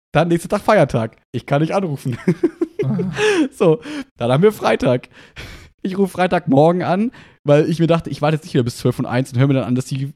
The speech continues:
Speaker 1: impfen. So. Wir haben morgens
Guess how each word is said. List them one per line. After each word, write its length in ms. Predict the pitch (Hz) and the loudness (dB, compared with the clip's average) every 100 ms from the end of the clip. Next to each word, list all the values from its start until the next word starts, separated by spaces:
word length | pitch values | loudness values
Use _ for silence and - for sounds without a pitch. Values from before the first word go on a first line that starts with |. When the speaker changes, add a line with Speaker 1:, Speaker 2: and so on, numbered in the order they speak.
| - | -4
Speaker 1:
impfen. 360 | 190 - 104 - _ _ _ _ _ | -4 -4 -10 -12 _ _ _ _ _
So. 180 | 131 101 - _ _ - | -4 -4 -8 _ _ 0
Wir 100 | 143 | 2
haben 220 | 156 156 | 2 2
morgens 480 | 143 175 202 - | 2 2 0 -8